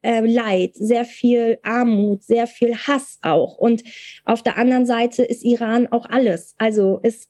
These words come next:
Familie, es ist ganz viel Liebe, es sind Sommerferien jedes Jahr und jedes Jahr und jedes Jahr, wo wir in Kolonnen, Autos abgeholt wurden am Flughafen und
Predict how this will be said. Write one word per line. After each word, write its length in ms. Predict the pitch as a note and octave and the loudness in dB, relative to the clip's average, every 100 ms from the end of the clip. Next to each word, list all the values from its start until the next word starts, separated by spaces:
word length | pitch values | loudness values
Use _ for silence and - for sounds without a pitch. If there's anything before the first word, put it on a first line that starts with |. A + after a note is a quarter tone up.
| _ | _
Familie, 720 | B3 B3 C4+ A#3+ G3+ F#3 G3 | 0 2 4 2 2 0 -2
es 180 | A3 A3 | -4 -2
ist 260 | A3 - - | -4 -4 -4
ganz 300 | A3+ A#3+ - | -2 -2 0
viel 160 | B3+ | 0
Liebe, 520 | A#3+ B3+ A#3 G3+ G3+ - | 2 2 2 0 0 -2
es 180 | A3+ A3 | -6 0
sind 240 | A#3 A#3 - | -2 -2 -4
Sommerferien 840 | A3+ B3+ C#4 C4 - A3 G#3+ G3+ G#3 | -2 0 0 0 0 0 2 0 2
jedes 400 | A#3 B3 B3 - | 2 0 -2 -2
Jahr 260 | A#3 A3+ | -2 0
und 160 | G#3 G#3+ | -2 0
jedes 320 | A#3 A3+ - | 0 0 -4
Jahr 220 | A#3+ A3+ | -4 -2
und 120 | A3 | -2
jedes 360 | A3 A#3 A#3 - | 0 -2 -2 -6
Jahr, 260 | G3+ G#3+ G#3 - - - - | -6 -6 -6 -12 -18 -6 0
wo 200 | A#3 G#3+ | 2 2
wir 140 | A#3 | 2
in 120 | A#3+ | 0
Kolonnen, 580 | A#3+ B3 B3 C#4+ C4 A#3+ | 0 0 0 2 2 0
Autos 460 | A3 C4+ C4+ B3+ B3 - | 0 -2 0 -2 -2 -6
abgeholt 580 | C4+ - A#3+ B3 A#3 | -4 -2 0 0 0
wurden 220 | A3 A3+ A3 | -2 0 0
am 140 | G#3+ | -2
Flughafen 720 | - C4 - A3+ A3 A3+ G#3+ | -2 -4 -2 -4 -2 0 0
und 180 | - | 0